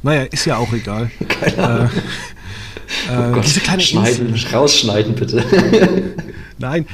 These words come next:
Speaker 1: diese kleine Insel. Ähm, ja, und sie lebt dann irgendwie in der Schweiz in einem bürgerlichen Um-, Umfeld, ist lesbisch und, äh, ja, warum,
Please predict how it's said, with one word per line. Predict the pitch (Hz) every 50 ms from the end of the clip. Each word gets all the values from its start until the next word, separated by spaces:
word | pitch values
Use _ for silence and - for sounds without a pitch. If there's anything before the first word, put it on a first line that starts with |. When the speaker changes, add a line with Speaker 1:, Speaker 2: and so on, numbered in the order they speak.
| - - -
Speaker 1:
diese | 139 131 139 151 147 170
kleine | 151 - 147 143 147 156 123
Insel. | 127 143 151 151 - - 110 101 - - - - - - - -
Ähm, | 143 135 123 123 123 123 123 120 123 120 117 - - - - - - - - - - - - - - - - - - - - - - - - - - - - - - - - - - - - - - - -
ja, | 156 175 165 131 117 107 117 -
und | 165 180 180 175 165
sie | - - 156
lebt | 156 185 196 - -
dann | 180 175 180 185
irgendwie | 147 151 156 175 170
in | 156
der | 156 143
Schweiz | - - 135 131 143 170 - 180
in | 165
einem | 151 139 123
bürgerlichen | 135 165 175 175 165 156 143 151 135
Um-, | 123 143 180 202 202
Umfeld, | - - 160 190 196 - 185 185 185 190 185 -
ist | 156 147 -
lesbisch | 143 139 160 160 - - 151 165 175 - -
und, | 107 139 143 151 143 - - - - -
äh, | 135 135 135 131 131 131 127 123 117 - - -
ja, | - 131 165 180 170 135
warum, | 151 160 175 196 185